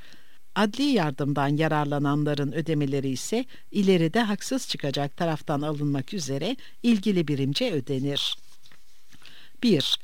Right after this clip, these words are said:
kural olarak tebligat nerede yapılmalıdır? A. Kişinin ikametgah adresinde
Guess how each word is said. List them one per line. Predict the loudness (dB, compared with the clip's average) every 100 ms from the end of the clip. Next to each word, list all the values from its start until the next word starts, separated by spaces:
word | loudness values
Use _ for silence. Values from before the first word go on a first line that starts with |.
| -6 -2
kural | 4 6 6
olarak | 4 4 2 2 2
tebligat | 2 4 2 4 0 4
nerede | 4 6 4 2
yapılmalıdır? | 2 0 0 2 2 2 0 0 0 -2 -4 -12 -12 -12 -12 -12 -12 -12 -10 -10 -10 -12 -12 -12 -12 2
A. | 6 6
Kişinin | 6 4 6 8 6
ikametgah | 4 4 6 6 4 2 2 2
adresinde | 0 0 0 -2 2 0 2 0